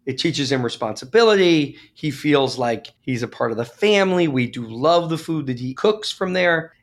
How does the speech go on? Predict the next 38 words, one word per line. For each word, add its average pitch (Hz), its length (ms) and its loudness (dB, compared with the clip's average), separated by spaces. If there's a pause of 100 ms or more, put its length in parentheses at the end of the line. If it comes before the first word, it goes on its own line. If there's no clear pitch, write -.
And 165 260 0
what 147 140 -2
we 139 80 -4
didn't 196 320 0
realize 117 560 0
is 123 100 -6
all 127 220 0
of 123 100 -6
the 131 100 0
other 147 180 2
things 120 240 -6
that 117 120 -6
were 113 80 -8
gonna 113 140 -8
come 113 180 -10
along 156 300 -4
with 110 120 -4
it. 107 220 -8 (300)
His 127 180 -6
math 170 280 -2
skills - 440 -2
are 107 340 -4
ridiculous - 680 -6
now. 95 400 -12
Like, 123 320 -6 (400)
he 180 160 -6
knows 185 360 2
fractions. 117 1000 -2
He 180 200 -8
knows 175 300 0
how 170 160 0
to 170 100 -2
add. 175 380 -2
He 123 80 0
knows 127 200 0
how 143 120 0
to 151 100 -6
subtract. - 640 -4